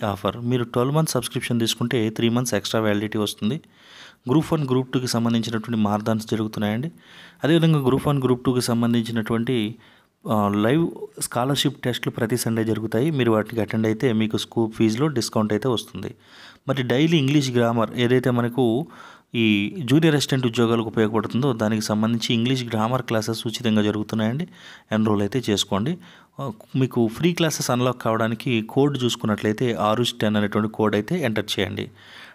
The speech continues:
డైలీ సెషన్ మనకి science and technology, current affairs మీద ఫ్రీ క్లాస్ జరుగుతుందండి, వన్ పీఎం. అదేవిధంగా డైలీ సెషన్ పాలిటీ మీద జరుగుతున్నాయండి. ఇవన్నీ కూడా స్పెషల్ క్లాసెస్.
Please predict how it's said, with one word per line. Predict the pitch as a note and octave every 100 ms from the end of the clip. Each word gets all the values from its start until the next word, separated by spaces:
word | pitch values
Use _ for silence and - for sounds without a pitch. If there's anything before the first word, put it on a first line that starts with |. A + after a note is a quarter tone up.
| -
డైలీ | B2+ D3+ F3
సెషన్ | D#3+ C#3 D3+
మనకి | C#3+ C3
science | C3 A#2+ B2 C3+
and | B2+
technology, | B2 A2 A#2+ A#2+ B2+
current | A#2+ A2+ A2+
affairs | A2 A2+ G#2
మీద | A2 C3+
ఫ్రీ | - A2+
క్లాస్ | G#2+ A2 -
జరుగుతుందండి, | A2 A2 G#2+ A2+ C3
వన్ | A2 G#2+
పీఎం. | A2+ C#3 F#3 - - - - - -
అదేవిధంగా | C#3+ F3 D#3 D3 D3+ A#2 B2+ - - - -
డైలీ | A#2 C#3 F3
సెషన్ | E3 C#3+ C#3+ -
పాలిటీ | B2+ C#3 D3
మీద | C3+ B2+
జరుగుతున్నాయండి. | B2 A#2 A2+ A#2+ A2+ C3+
ఇవన్నీ | C3+ A#2 B2
కూడా | B2+ A#2+
స్పెషల్ | - A2 A#2
క్లాసెస్. | A2+ A2+ G#2+ G#2+